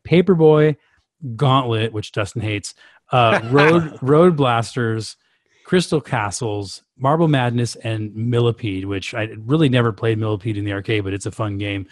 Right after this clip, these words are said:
Speaker 2: Yeah.
Speaker 1: Um, I got a copy on eBay for nine bucks.
Speaker 2: Thi-, this is one, uh, one of my few original PlayStation discs that I've had since I, you know, since it came out.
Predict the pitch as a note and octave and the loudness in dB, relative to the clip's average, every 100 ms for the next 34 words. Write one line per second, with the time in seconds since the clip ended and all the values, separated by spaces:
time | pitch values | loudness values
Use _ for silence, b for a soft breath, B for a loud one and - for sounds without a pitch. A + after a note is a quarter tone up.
0 | B F#2+ D#2 - - A#2 A#2+ C#3 C3+ B2 | B -10 -10 -8 -4 -2 0 2 2 2
1 | B2+ A#2 A2+ G#2+ A2 G#2 G#2+ G2 G2+ F#2+ | 0 0 -2 -4 -4 -4 -4 -6 -4 -4
2 | F#2+ F#2+ F2 - A#2+ C3+ E3+ A#2 D3 D#3+ | -4 -6 -8 -10 0 0 0 -2 -2 0
3 | G#3 C3 B2 D3 F#3+ A2 A2 G#2+ F#2+ A2 | -2 2 2 2 0 -2 -2 -2 -2 0
4 | B2+ B2+ A#2 - A2 A2 A#2 A#2 G2+ G#2+ | 0 0 -2 -4 -2 0 0 0 -2 -2
5 | G#2 A2 - G2 F#2 G2+ F#2 G2 F2+ F#2 | -2 -4 -2 -4 -2 -6 -6 -8 -6 -8
6 | - F2 F2 F#2 F2+ F2+ - F#2 F2+ E2+ | -8 -6 -6 -4 -6 -6 -10 -10 -10 -10
7 | - - _ _ _ _ - F2 F#2 F#2+ | -14 -18 _ _ _ _ -10 -8 -8 -8
8 | F#2 F2 - A2+ G#2+ F#2 G#2 F#2+ F#2 F#2+ | -8 -8 -8 -8 -8 -8 -8 -6 -4 -6
9 | G2+ | -8